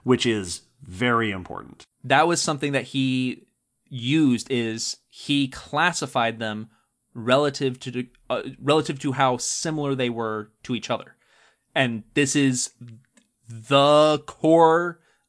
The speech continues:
Speaker 2: of classification and taxonomy. How similar are you compared to you and you? All right, then you two to go together, and you're off on your own 'cause you're weird.
Speaker 1: And he wasn't asking why they're similar,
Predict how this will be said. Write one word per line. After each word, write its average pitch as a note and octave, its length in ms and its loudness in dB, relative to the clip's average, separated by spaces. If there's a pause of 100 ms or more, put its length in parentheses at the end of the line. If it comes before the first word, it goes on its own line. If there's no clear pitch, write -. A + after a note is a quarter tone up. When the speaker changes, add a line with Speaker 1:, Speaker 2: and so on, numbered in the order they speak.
Speaker 2:
of C3+ 160 0
classification D3 720 -2
and B2+ 100 -4
taxonomy. B2 580 -4 (420)
How C#3 320 2
similar F3 400 -2
are E3+ 40 4
you G3 600 -2
compared D3 520 0
to A#2+ 180 -2
you F3+ 360 0
and E3 220 -6
you? D3 360 0 (200)
All C3+ 160 4
right, C#3+ 240 2
then A#2 220 -4
you F3 240 4
two E3 200 0
to B2 100 0
go A2 200 0
together, G2+ 480 -8 (360)
and G#2+ 440 -4
you're D3 300 4
off D3+ 160 4
on C#3 120 0
your C3 120 0
own G2 180 -2
'cause G#2 140 -10
you're A2+ 80 -6
weird. A2+ 260 -6 (440)
Speaker 1:
And B2+ 160 -4
he A2+ 160 -8
wasn't D#3 560 0
asking C3 680 -4 (300)
why C3 720 6
they're G#2+ 240 0
similar, - 380 -10